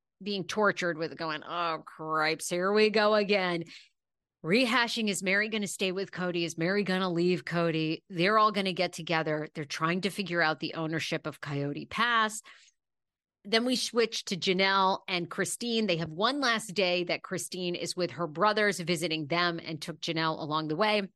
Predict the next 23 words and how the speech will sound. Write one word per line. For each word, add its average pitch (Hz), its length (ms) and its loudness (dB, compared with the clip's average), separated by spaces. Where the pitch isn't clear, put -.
And 156 120 -2
then 185 100 2
we 262 100 2
come 220 240 -2
back 156 260 2
to, 180 120 -6
by 233 220 2
the 392 80 0
way, 185 160 0
Coyote 190 420 -2
Pass 160 320 -4
is 156 200 -12
beautiful. 175 680 0
This 160 180 -8
gorgeous, 262 600 0
like, 160 240 -12
mountain 202 440 0
area 269 560 4
in 151 160 0
Flagstaff, 175 560 0
Arizona, 180 640 0
looking 147 320 -6
out 143 140 -4